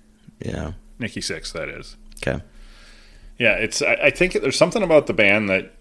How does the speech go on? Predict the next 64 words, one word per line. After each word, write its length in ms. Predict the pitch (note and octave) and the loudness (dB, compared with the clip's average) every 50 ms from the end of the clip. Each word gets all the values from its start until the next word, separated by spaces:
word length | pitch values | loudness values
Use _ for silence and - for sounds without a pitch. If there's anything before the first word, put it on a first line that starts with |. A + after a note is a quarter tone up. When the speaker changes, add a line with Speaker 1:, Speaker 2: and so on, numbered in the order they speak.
| - - | -8 -6
Speaker 2:
like, 120 | G#2 F#2+ | -6 -4
the 80 | - - | -6 -6
first 300 | - - A#2+ A2+ A2+ F#2+ | -2 -2 -2 -2 0 2
band 260 | G2+ G2+ G2+ G2 G2 | 2 4 4 4 2
that 100 | F#2+ G2 | -2 -4
you 80 | G2 G2 | -8 -4
fell 240 | - G#2 F#2+ F#2+ | -2 0 0 0
in 120 | F2+ F2+ F2+ | 0 -2 -4
love 180 | F2 F2 E2+ | -4 -4 -4
with, 500 | D#2+ E2 E2 D#2+ E2 - - - - - - | -4 -6 -8 -8 -8 -10 -12 -12 -14 -10 -6
that 120 | - G#2 G2+ | -4 -4 -2
no 40 | G2 G2 | -2 -2
matter 320 | G2+ G#2 G#2 G2 G2+ F2+ | 0 0 0 0 0 -2
who 260 | - - A#2+ B2 A#2+ | -2 0 0 2 4
they, 100 | A2+ A2 | 4 4
and 180 | A2 - A2+ G2 | 4 4 2 2
I 120 | G#2 A2+ G2+ | 2 2 0
don't 40 | F#2+ F#2+ - - | 0 -4 -6 -8
know 60 | G2 | -8
if, 40 | - | -8
I 140 | F#2 G2 D#2 | -8 -8 -8
think 200 | - G#2+ G#2+ G#2 | -6 -8 -6 -4
The 100 | A2+ E2+ | -4 -4
Who 160 | F2+ F2+ E2 | -4 -4 -6
was 200 | E2+ F2 E2+ - | -8 -8 -10 -10
kind 240 | - - F#2 F2+ E2+ | -12 -10 -10 -10 -10
of 60 | E2 | -10
the 20 | |
first 220 | - F#2+ F#2 E2 E2 | -10 -10 -10 -10 -8
band 240 | E2 E2 E2 E2 E2 | -10 -10 -10 -10 -12
you 140 | E2+ D#2+ | -14 -14
fell 340 | - - _ - F#2+ F2 E2+ | -16 -16 _ -8 -6 -6 -6
in 40 | D#2+ | -6
love 140 | E2 F2+ F#2+ | -6 -4 -4
with. 220 | A2 A#2 B2+ - - _ _ - - - - - - - - - - - - _ _ _ _ _ - - | -4 -4 -6 -8 -14 _ _ -20 -20 -20 -20 -20 -20 -20 -14 -10 -10 -10 -12 _ _ _ _ _ -10 -2
Speaker 1:
Kiss 240 | - - F#2 - - | 2 2 2 2 0
was 100 | E2 D#2 | -4 -4
the 40 | G#2 | -6
first 220 | - D#2+ E2 - | -6 -8 -8 -6
band 140 | - A1+ - | -8 -8 -6
I 20 | |
fell 140 | D2+ - C2+ | -4 -4 -4
in 60 | A#1+ | -4
love 120 | C2 C2+ D#2 | -4 -4 -4
with, 160 | D#2+ - - | -6 -4 2
but, 160 | - F#2 E2+ - - - - - - - - - _ _ _ _ _ _ _ - - - | 2 2 2 2 -2 -14 -20 -20 -20 -20 -20 -20 _ _ _ _ _ _ _ -20 -6 0
but 320 | - F2+ C#2 - - - _ _ _ _ - | 2 2 2 2 -2 -10 _ _ _ _ 0
Speaker 2:
I 60 | G2 | 2
tr- 20 | F#2 | 2
Speaker 1:
obviously 360 | F2+ G2+ G2+ - - A#2 G2+ | 4 4 4 4 4 4 6
got 200 | F#2+ G2 F2+ - | 6 4 4 2
tr-, 200 | - - - - | 0 -4 -4 -4
trumped 380 | - - - - D#3+ A#2 F#2+ - | -6 -2 2 4 4 4 2 0
really 280 | F2+ G2 G2+ E2+ D2+ E2 | 0 0 0 0 0 -2
easily 400 | G2+ E2 D#2 D2+ E2 F2 E2+ - | -4 -4 -4 -6 -6 -6 -2 2
Speaker 2:
I 100 | A3 A#3+ | 2 2
Speaker 1:
with 80 | - | 2
Speaker 2:
tried 520 | - - - - F3+ F#3 G3 G3 F#3+ F#3 - | 2 0 2 4 6 8 8 8 6 4 4
to, 280 | - C#3+ C3 B2 B2 - | 4 6 6 6 4 2
I 80 | C3+ | 0
tried 380 | - - - - F3+ E3+ E3 C3 | 0 2 2 4 4 4 4 4
to 60 | B2 | 2
save 420 | A#2+ - - G#2+ G2 G2+ G#2 G2 | 0 0 0 2 4 4 4 2
you 200 | F#2+ F#2 F2 E2+ | 0 -2 -4 -6